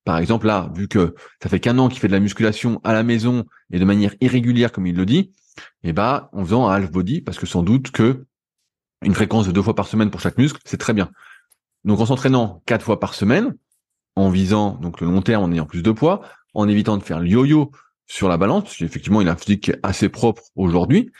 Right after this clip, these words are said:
eh ben, il doit se concentrer sur sa progression à l'entraînement. Pour compléter encore une fois ce qu'a dit Fabrice, je pense qu'il n'y a aucun intérêt à descendre à soixante-cinq kilos,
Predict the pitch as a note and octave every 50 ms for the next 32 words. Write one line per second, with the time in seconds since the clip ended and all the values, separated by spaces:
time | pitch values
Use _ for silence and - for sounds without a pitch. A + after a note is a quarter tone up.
0 | - - - _ _ _ _ _ _ - F2 D#2+ G#2+ C#3+ G3 G#3 - - _ _
1 | _ _ _ _ _ _ _ A2 F2 G2+ C#3 C#3+ - - G3+ F3 - D3+ D3+ C3
2 | A2+ G2 - A#2 A2 G#2+ - B2 A2+ A#2 - A#2 G#2 F2+ F2 - _ _ _ _
3 | _ _ _ _ _ _ _ _ _ _ _ _ _ _ _ - A2 - A#2 A2
4 | A#2 A2 - A#2 G#2+ G2+ G#2+ G#2 G2 A2+ G#2 G#2 E2+ E2+ - F#2+ E2+ G2 D#3+ G#3
5 | - - - _ _ _ _ _ _ _ _ _ _ _ _ _ _ _ - -
6 | - - - - - E3 - _ - C3+ C#3 D3+ C#3+ C#3 B2+ C3 C#3+ C3 C3+ B2+
7 | A2 - A#2 G#2+ F#2+ - A2+ G2+ - G#2 F#2+ - - G#2 C#3 G3+